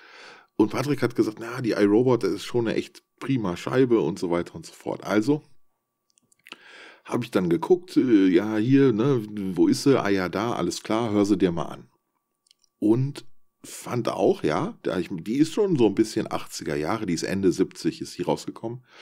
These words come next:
Die ist schon so ein bisschen achtziger Jahre, die hört sich so ein bisschen nach Schulterpolstern und so an, <laughs> nach dem Spirit der damaligen Zeit.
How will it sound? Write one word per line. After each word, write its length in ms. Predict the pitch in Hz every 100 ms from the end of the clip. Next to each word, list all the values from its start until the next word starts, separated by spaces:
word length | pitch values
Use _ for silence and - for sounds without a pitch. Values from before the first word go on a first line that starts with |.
| - - - -
Die 60 |
ist 120 | 185
schon 160 | - 226
so 60 | 185
ein 60 |
bisschen 440 | 143 170 156 139 135
achtziger 480 | - 120 - - 107
Jahre, 340 | 92 92 180 156
die 100 | 104
hört 140 | 107
sich 120 | 123
so 100 | -
ein 40 | 101
bisschen 240 | - 117
nach 140 | 98
Schulterpolstern 880 | - 123 123 135 127 120 120 - 117
und 140 | 113 110
so 140 | -
an, 140 | 110 -
<laughs> 40 |
nach 220 | 113 -
dem 160 | - 107
Spirit 460 | - - 113 110 104
der 80 |
damaligen 580 | 90 90 95 85 80 78
Zeit. 360 | - 82 107